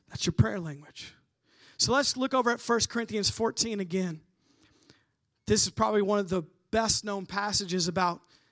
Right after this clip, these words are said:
speaking in tongues by Paul. First Corinthians fourteen and verse one. Let's go there. It says, "Pursue love,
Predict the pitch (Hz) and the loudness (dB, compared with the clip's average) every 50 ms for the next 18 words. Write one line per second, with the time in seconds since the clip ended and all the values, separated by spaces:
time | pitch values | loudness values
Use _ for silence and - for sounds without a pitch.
0 | _ _ - - - - - 240 - 220 190 180 180 - 214 226 208 190 175 175 | _ _ 0 0 0 0 -4 -6 -6 -6 -8 -4 -4 -2 0 0 -2 -2 -4 -4
1 | 156 - - _ _ _ _ _ _ _ _ _ _ _ _ _ _ _ _ - | -4 -6 -6 _ _ _ _ _ _ _ _ _ _ _ _ _ _ _ _ -2
2 | 185 185 180 170 - - 220 196 180 170 - - 220 214 - - 240 220 - 208 | -2 -2 -2 -2 0 0 2 2 0 -2 0 0 2 2 2 0 -2 -4 -2 -2
3 | 190 180 - - 214 208 202 - 208 202 190 165 190 185 170 - - 185 190 185 | -2 -2 0 0 -2 -2 0 -2 -4 -4 -2 -2 -2 -2 -2 -2 -2 0 0 0
4 | 170 160 151 _ _ _ _ _ _ _ _ _ _ _ 160 - - 180 170 156 | -2 -4 -8 _ _ _ _ _ _ _ _ _ _ _ -6 -4 -4 -4 -6 -4
5 | 170 175 165 143 135 _ _ _ _ _ _ _ _ _ _ _ _ _ _ _ | -6 -6 -8 -8 -12 _ _ _ _ _ _ _ _ _ _ _ _ _ _ _
6 | _ _ _ _ _ _ _ _ _ _ _ _ 403 _ _ _ _ _ _ _ | _ _ _ _ _ _ _ _ _ _ _ _ _ _ _ _ _ _ _ _
7 | _ _ _ _ _ _ _ _ _ _ _ _ _ - - 233 240 - - _ | _ _ _ _ _ _ _ _ _ _ _ _ _ -2 0 2 2 0 -2 _
8 | - - 208 196 - - - 285 320 330 302 254 220 202 202 220 262 - - | 0 2 2 2 2 0 0 0 0 0 2 2 2 2 2 0 -2 -6 -12